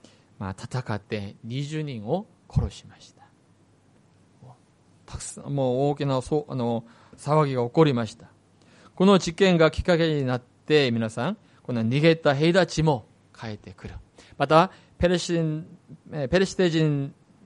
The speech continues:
の陣営に登ってきて、まあ、共に戦ったそのヘブル人たちも転じて、イスラエルの側につくようになりました。それで、そのいい神様は、イスラエルを通して、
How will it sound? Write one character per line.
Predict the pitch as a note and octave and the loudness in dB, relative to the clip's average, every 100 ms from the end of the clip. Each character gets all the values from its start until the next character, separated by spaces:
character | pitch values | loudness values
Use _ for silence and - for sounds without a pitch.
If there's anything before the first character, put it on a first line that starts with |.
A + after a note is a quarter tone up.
| - C3+ | -20 -16
の | C3+ C#3+ C#3+ | -8 -2 0
陣 | C3+ D#3 | 0 2
営 | D#3 C#3+ | 4 4
に | C3 B2 | 2 2
登 | C3+ D3 C#3 | 4 4 4
っ | |
て | - C#3 | -2 -4
き | C3 | -4
て、 | B2 E3 G3 B3+ _ _ - _ _ | -4 2 2 2 _ _ -20 _ _
ま | B2 A2 G2+ F#2 D#2+ G#1 A#1 G1+ - - - | -6 -6 -4 -6 -8 -12 -16 -20 -20 -20 -20
あ、 | - | 0
共 | G3 F#3 | 4 4
に | D#3 | 2
戦 | C#3 | -2
っ | C3+ C3 | -4 -2
た | B2 | -4
そ | B2 C3+ | -4 -4
の | B2 | 0
ヘ | F3 | 2
ブ | E3+ | 2
ル | D3 | 0
人 | C3 A#2 A#2 - B2 | -4 -6 -10 -14 -12
た | A2+ | -8
ち | A#2 | -6
も | A#2 | -6
転 | A2+ E3 D#3 | -2 -2 -2
じ | C#3 A2+ | -4 -8
て、 | - D#3 A#3+ _ _ - | -2 0 -2 _ _ -10
イ | B2 | -8
ス | A#2 D#3+ | -8 -2
ラ | D#3+ D3+ | 0 0
エ | C#3+ | -2
ル | B2+ | -6
の | A#2+ | -6
側 | A#2 A2+ A2 | -2 -2 -2
に | A#2 G#3 - _ _ - | -2 -2 -4 _ _ -20
つ | - | -8
く | F3 | -2
よ | D#3+ A#2+ | 0 0
う | |
に | G#2+ A#2 | -2 -6
な | G2 G#2 | -8 -10
り | G2 | -12
ま | F#2 | -14
し | - - | -20 -20
た。 | _ _ _ _ - | _ _ _ _ -6
そ | F#3 | 0
れ | F3 | 4
で、 | E3+ D#3+ - _ _ - | 4 2 0 _ _ -14
そ | - D3 | -6 -4
の | C3+ | -2
い | B2+ | -2
い | A#2+ | -6
神 | C#3+ D#3 C#3 | -8 -10 -8
様 | C#3+ B2+ B2 | -8 -6 -2
は、 | D#3+ A3+ - _ _ _ | 0 -2 -8 _ _ _
イ | - C#3 | -6 -6
ス | D#3 - | -6 -8
ラ | F3 E3+ | -4 -4
エ | D3+ | -4
ル | C3+ | -8
を | B2+ | -10
通 | C#3 B2+ | -10 -10
し | - | -12
て、 | - A2+ | -10 -8